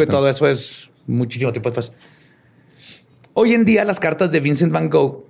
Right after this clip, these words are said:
Speaker 2: las cuales he estado citando a lo largo del programa, han sido analizadas cuidadosamente por grupos de psiquiatras e investigadores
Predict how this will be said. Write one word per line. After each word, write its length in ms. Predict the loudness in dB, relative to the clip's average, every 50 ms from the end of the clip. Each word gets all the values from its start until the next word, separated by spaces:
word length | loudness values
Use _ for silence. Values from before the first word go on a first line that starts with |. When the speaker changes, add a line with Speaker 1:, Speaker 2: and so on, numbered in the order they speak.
| _ -2
Speaker 2:
las 180 | -2 -2 -2
cuales 340 | 0 0 0 0 0 0 0
he 60 | 0 0
estado 280 | 0 0 0 0 0
citando 380 | 0 -2 -2 -2 -2 0 0 0
a 20 |
lo 100 | 2 2
largo 220 | 0 0 0 0 0
del 100 | 0 0
programa, 460 | 0 0 0 0 0 -2 -4 -6 -10 _ _ _ _ _ _ _ _ _ _ _ -20 -14 _ -4
han 180 | 0 0 2
sido 200 | 4 4 4 4
analizadas 580 | 4 2 0 0 0 0 0 0 0 0 0 0
cuidadosamente 680 | 2 2 4 4 2 2 2 0 0 0 0 0 0 0
por 180 | 0 0 0
grupos 280 | 0 0 0 0 0 0
de 60 | 0
psiquiatras 540 | -2 -4 -4 -4 -4 -4 -2 -2 -4 -2 -2
e 40 | -2
investigadores 680 | -2 -2 -2 0 0 0 2 2 2 0 -2 -4